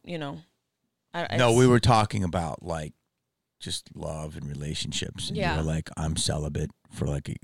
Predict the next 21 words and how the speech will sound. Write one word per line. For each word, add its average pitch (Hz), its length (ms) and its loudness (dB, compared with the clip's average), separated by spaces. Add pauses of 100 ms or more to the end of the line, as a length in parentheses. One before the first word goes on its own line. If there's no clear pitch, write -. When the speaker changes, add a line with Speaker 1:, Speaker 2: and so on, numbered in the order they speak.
(100)
Speaker 2:
and 90 120 2
you 92 80 6
said, 90 160 4
"I'm 87 80 4
gonna 87 180 2
do 90 180 4
a 85 40 4
year," 80 540 -2
but 90 100 2
you 95 40 2
said 92 160 2
you 85 80 2
did 85 200 0
it 78 80 -2
before, - 320 -2
and 78 100 -2
I 82 80 0
thought 80 220 -2
it - 60 -4
was - 100 -10
fascinating. - 640 -6